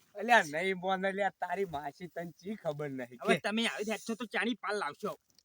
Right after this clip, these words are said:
Speaker 1: પણ અલ્યા પોપટી આય જબ્બર મોર બોલાય આઈ.
Speaker 2: અરે એ તો મારી ખબર હ તમને.
Speaker 1: હાય.
Speaker 2: મોન નતા ઓહ પડ્યા.
Speaker 1: પણ ભોણા,
Speaker 2: હા.
Speaker 1: મારા ક્વાર્ટરનો ઓળ ના થયો, ના થયો.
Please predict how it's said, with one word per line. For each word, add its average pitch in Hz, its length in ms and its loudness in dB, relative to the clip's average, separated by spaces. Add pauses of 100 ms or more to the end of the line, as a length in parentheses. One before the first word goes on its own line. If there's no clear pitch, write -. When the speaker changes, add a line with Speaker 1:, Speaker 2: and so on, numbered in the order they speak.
(360)
Speaker 1:
પણ 170 180 -2
અલ્યા 175 280 2
પોપટી 180 640 -2
આય 202 180 6
જબ્બર 165 520 0
મોર 208 260 2
બોલાય 214 440 6
આઈ. 185 340 2 (120)
Speaker 2:
અરે 196 260 -2
એ 170 60 -6
તો 208 240 -6
મારી 160 680 -4 (140)
ખબર 180 360 -2
હ 165 240 2
તમને. 151 460 -2
Speaker 1:
હાય. 123 300 -8 (220)
Speaker 2:
મોન 196 180 4
નતા 220 280 4
ઓહ 214 220 6
પડ્યા. 226 300 2 (440)
Speaker 1:
પણ 190 140 6
ભોણા, 151 540 2 (320)
Speaker 2:
હા. 190 240 2 (140)
Speaker 1:
મારા 165 320 4
ક્વાર્ટરનો 202 640 -2
ઓળ 190 240 6
ના 170 260 6
થયો, 160 380 -6
ના 131 220 0
થયો. 196 500 6